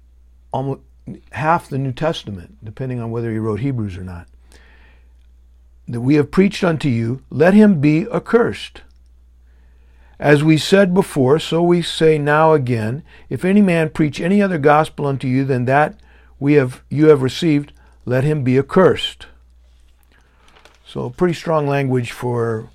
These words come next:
there's the gospel of the grace of God, and, uh, Paul at the end of his life said, "None of these things move me, neither count I my life dear unto myself, that I might finish my course with joy and the ministry which I have received of the Lord Jesus Christ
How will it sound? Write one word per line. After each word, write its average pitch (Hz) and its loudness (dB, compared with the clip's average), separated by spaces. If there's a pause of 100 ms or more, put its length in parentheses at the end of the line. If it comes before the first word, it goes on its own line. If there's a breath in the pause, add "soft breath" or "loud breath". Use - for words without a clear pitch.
(500 soft breath)
there's 123 -6
the - -12
gospel 147 -4
of 143 -4
the 135 -4
grace 139 -2
of 135 -8
God, 131 -4 (1120)
and, 104 -12
uh, 98 -16 (640)
Paul 135 0
at 123 -4
the 127 -6
end 135 -4
of 127 -6
his 123 -8
life 127 -4
said, 110 -8
"None 127 -4
of 139 -4
these 139 -6
things 139 -8
move 127 -6
me, 127 -6
neither 117 -8
count 131 -10
I 135 -10
my 131 -8
life 127 -8
dear 127 -8
unto 123 -8
myself, 120 -10 (300 soft breath)
that 113 -8
I 139 -4
might 135 -6
finish 156 -8
my 139 -8
course 156 -4
with 120 -8
joy 110 -6 (300 soft breath)
and 120 -10
the 117 -6
ministry 151 -4
which 120 -8
I 127 -4
have 123 -6
received 139 -6
of 131 -6
the 120 -8
Lord 120 -6
Jesus 117 -8
Christ 104 -12